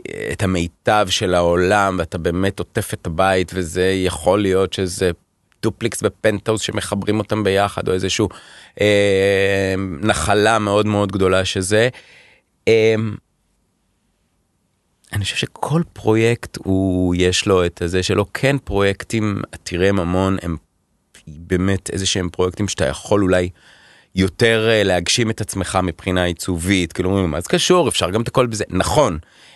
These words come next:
אפשר למצוא דברים מאוד יפים גם יותר בזול, אבל אני חושב שכשיש לך את היכולת להשתמש בחומרים מאוד טובים, ובריהוט מאוד יוקרתי, זה, ובאומנות טובה,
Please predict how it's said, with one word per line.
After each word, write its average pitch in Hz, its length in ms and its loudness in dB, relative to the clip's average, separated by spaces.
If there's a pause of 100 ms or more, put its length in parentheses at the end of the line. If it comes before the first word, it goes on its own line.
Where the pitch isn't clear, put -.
אפשר 170 300 2
למצוא 151 320 0
דברים 113 380 2
מאוד 117 300 2
יפים 113 320 0
גם 101 240 2
יותר 107 260 0
בזול, 101 380 2
אבל 101 140 0
אני 92 140 0
חושב 90 260 -6
שכשיש 87 720 -2
לך 110 240 -2
את 80 160 -4 (540)
היכולת 101 400 0
להשתמש 78 320 -4
בחומרים 87 880 -2
מאוד 76 200 -2
טובים, 76 420 -8
ובריהוט 82 880 -2
מאוד 80 320 -2
יוקרתי, 78 560 -8
זה, 52 360 -6 (760)
ובאומנות 80 540 2
טובה, 85 360 0